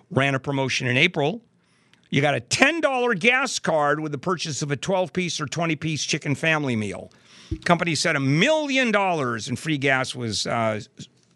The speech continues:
given out in twenty-five days, but did it sell more chicken? Oh, yes, it did.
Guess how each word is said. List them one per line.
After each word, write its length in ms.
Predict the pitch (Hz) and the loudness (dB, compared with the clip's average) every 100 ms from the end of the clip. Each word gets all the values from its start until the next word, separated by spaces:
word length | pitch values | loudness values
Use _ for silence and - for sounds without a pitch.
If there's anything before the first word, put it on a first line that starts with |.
| - | -8
given 240 | 120 139 131 | -4 -2 0
out 180 | 131 123 | 0 -2
in 80 | |
twenty-five 600 | 110 147 135 - 135 127 120 | -8 -4 -4 -2 -2 0 4
days, 440 | 185 196 208 - - | 4 4 -2 -6 2
but 320 | 220 208 - _ _ _ _ _ _ _ - | 4 4 2 _ _ _ _ _ _ _ -6
did 140 | 135 | -2
it 140 | 135 135 | 0 0
sell 320 | - 196 190 | 2 2 2
more 240 | 180 185 | 0 0
chicken? 480 | 151 220 214 247 240 - | 2 4 4 4 0 0
Oh, 340 | 170 214 254 | 2 2 0
yes, 520 | 233 175 196 208 - - | -2 2 2 2 -2 -2
it 400 | 160 185 190 131 | 0 0 0 -6
did. 540 | 127 139 101 85 85 | 0 0 0 -6 -14